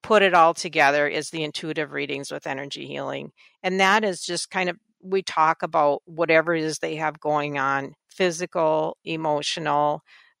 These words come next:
relationship related, work related,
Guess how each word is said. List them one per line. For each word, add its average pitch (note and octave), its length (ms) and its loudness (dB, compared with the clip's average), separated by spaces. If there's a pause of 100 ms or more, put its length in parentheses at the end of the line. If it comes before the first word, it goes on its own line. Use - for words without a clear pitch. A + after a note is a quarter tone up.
relationship F3 880 2
related, D3+ 540 0
work E3+ 440 -4
related, C#3 840 0